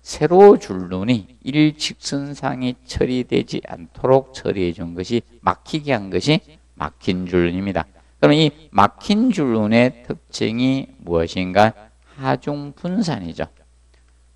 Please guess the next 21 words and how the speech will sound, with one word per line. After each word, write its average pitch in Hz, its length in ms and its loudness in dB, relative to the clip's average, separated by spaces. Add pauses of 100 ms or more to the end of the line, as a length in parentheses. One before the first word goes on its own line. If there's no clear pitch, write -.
(140)
하중을 135 540 2
분산할 160 760 0
수 - 180 -12
있는 90 280 -6
목적으로 90 640 -2
쓰는 87 440 -10
줄눈이 85 760 -4 (320)
바로 87 760 4 (180)
이 90 140 -10
막힌 90 640 -8
줄눈 87 440 -10
개념이 80 420 -12
됩니다. 78 460 -10 (260)
그래서 139 720 2 (100)
보통 240 640 0 (140)
벽체의 95 600 -2
경우는 90 460 2 (280)
이 90 100 -2
막힌 160 640 -12
줄눈 95 260 -2
시공을 92 560 0